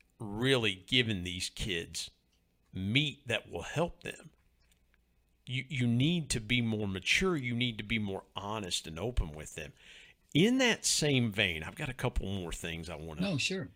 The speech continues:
Speaker 1: hit on real quick. And I, and
Speaker 2: Well,
Speaker 1: again,
Speaker 2: you're, you're
Speaker 1: be
Speaker 2: hitting some
Speaker 1: respectful
Speaker 2: big
Speaker 1: of your
Speaker 2: ones. <laughs>
Speaker 1: time.
Speaker 2: Yeah.
Speaker 1: Take me through a moment, whether, whether professionally as a pastor or personally,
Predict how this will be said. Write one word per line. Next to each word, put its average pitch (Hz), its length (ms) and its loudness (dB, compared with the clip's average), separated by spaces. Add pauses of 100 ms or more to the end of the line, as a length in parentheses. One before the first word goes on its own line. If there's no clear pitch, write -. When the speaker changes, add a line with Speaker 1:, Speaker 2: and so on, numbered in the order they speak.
(140)
Speaker 1:
hit 110 240 -2
on 76 260 -8
real 73 200 -12
quick. 85 300 -8
And 98 100 -2
I, 104 100 2
and 107 220 0
Speaker 2:
Well, 156 100 4
Speaker 1:
again, 170 340 4
Speaker 2:
you're, 147 160 -2
you're 156 60 -4
Speaker 1:
be 120 100 2
Speaker 2:
hitting 107 360 0
some - 0 -
Speaker 1:
respectful 117 200 2
Speaker 2:
big 156 160 4
Speaker 1:
of 120 60 -4
your 113 100 -4
Speaker 2:
ones. - 160 0
<laughs> - 20 -2
Speaker 1:
time. 208 180 0 (500)
Speaker 2:
Yeah. 151 200 0 (1200)
Speaker 1:
Take - 380 2
me 320 100 6
through 135 260 2
a 92 80 -2
moment, 87 600 -4 (800)
whether, 101 400 -2 (120)
whether 95 300 -4
professionally 120 800 0
as 95 140 -2
a - 40 -10
pastor 117 640 -2
or 69 60 -8
personally, 92 720 -4